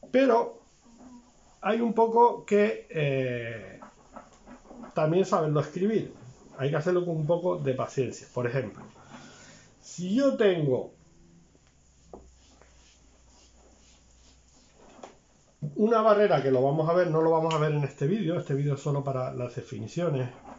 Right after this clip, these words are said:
Si yo tengo una barrera así, bien, yo voy a tener una onda del tipo incidente,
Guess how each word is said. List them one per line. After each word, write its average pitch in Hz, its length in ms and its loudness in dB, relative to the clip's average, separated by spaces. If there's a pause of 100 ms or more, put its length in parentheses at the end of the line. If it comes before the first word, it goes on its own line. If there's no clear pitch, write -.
(800)
Si 175 140 -6
yo 226 200 2
tengo 190 460 0 (2750)
una 196 200 2
barrera 202 360 6
así, 226 520 -2 (2250)
bien, 143 480 -2 (640)
yo 185 220 2
voy 233 100 6
a 233 100 2
tener 240 220 2
una 208 320 4
onda 220 260 4
del 165 160 -2
tipo 220 240 -2
incidente, 233 840 -2